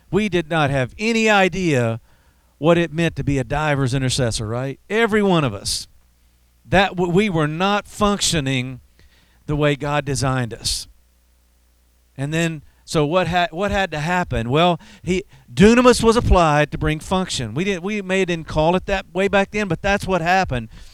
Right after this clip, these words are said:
There was explosiveness applied, and that gift came alive. That's pretty good there. Go, you have to write that one down. But this is really, really, this is a incredible thing the Lord has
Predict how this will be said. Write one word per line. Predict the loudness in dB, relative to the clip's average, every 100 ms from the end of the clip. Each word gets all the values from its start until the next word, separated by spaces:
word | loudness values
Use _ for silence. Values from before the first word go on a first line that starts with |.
| -10 0
There | 2
was | 2
explosiveness | -2 0 6 8 8 6 6 4
applied, | 4 4 4 6 4 0 -16 -8
and | -2
that | -2 0
gift | 0 0 0
came | -2
alive. | 0 0 0 -4 -12 -18 -20 -20 _ _ _ _ _ _ -14
That's | -12
pretty | -10 -8 -6
good | -6 -8 -6
there. | -8 -10 -14 _ _ _ _ -16
Go, | -16 -16 _ -16
you | -14
have | -10
to | -6
write | -6 -6
that | -6 -8
one | -10
down. | -12 -12 -16 -20 _ _ _ _ -4
But | 0 0 -4 -20 -20 _ _ _ _ _ _ _ -18
this | -14 -12 -6 -4 -4
is | -2
really, | -2 -2 -4 -6
really, | -6 -6 -8
this | -12 -8
is | -4
a | -4 -4 _ -12
incredible | -10 -10 -6 -2 0 0 0 -2 -6 _ _ _ _ _ _ _ _ _ _ _
thing | -8 -6 -4
the |
Lord | -4 -2 0
has | -2 -4